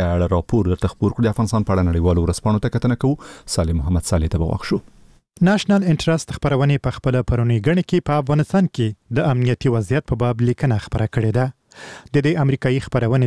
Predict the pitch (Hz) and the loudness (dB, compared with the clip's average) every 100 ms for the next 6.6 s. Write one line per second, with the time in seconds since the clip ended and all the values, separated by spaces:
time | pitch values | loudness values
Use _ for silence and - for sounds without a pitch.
0 | 117 110 - 123 117 - 117 113 120 110 | 0 -2 0 0 0 0 -2 -2 -2 -2
1 | 104 151 143 - - - - 143 170 190 | 0 0 -2 -4 -18 -20 -12 -2 0 0
2 | 165 170 202 196 165 160 175 170 156 143 | 0 2 4 4 2 2 0 0 0 0
3 | 123 151 - 147 143 - 143 131 117 135 | 0 -2 2 2 2 0 0 0 -2 0
4 | 131 123 - 180 160 104 - _ 120 117 | 2 0 0 0 0 -2 -8 _ -4 -2
5 | - 117 151 - 151 - - - - 156 | -2 0 0 0 -2 -2 -10 -16 -2 0
6 | 160 165 - 185 175 | 2 0 2 0 0